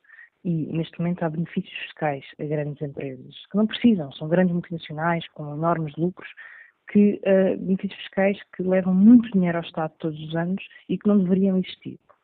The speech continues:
E, da mesma forma, há outros impostos. Eh, agora, neste momento, por exemplo, há uma,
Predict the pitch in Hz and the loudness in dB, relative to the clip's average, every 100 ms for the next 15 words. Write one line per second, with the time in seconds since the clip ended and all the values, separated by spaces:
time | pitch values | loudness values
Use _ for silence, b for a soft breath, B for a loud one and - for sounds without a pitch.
0 | _ - 165 170 160 175 - 185 208 220 | _ -4 -2 0 -2 -4 -2 -2 -2 -4
1 | - 196 185 185 185 190 190 190 175 - | -2 2 2 0 -2 -2 0 -2 -2 -8
2 | - - b b b 151 143 - 127 131 | -20 -20 b b b -6 -6 -8 -6 0
3 | 156 147 147 - 156 151 147 156 151 135 | 0 0 -6 -8 -8 -8 -8 -6 -8 -10
4 | - | -14